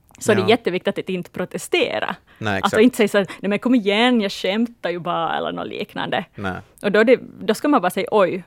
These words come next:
Speaker 1: förlåt."
Speaker 2: Ja.
Speaker 1: Även fast du inte menar att det på riktigt var ett skämt,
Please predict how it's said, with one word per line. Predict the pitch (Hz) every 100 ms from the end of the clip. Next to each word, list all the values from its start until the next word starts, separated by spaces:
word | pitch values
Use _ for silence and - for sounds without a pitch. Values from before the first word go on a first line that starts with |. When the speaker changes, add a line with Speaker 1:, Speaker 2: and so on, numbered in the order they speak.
| _
Speaker 1:
förlåt." | - 208 208 - - - _ -
Speaker 2:
Ja. | 101 98
Speaker 1:
Även | 214 226
fast | 285 262
du | 208
inte | 185 208
menar | 285 214 180
att | -
det | 190 165
på | 185
riktigt | 165 175 -
var | -
ett | 294 -
skämt, | - 202 - -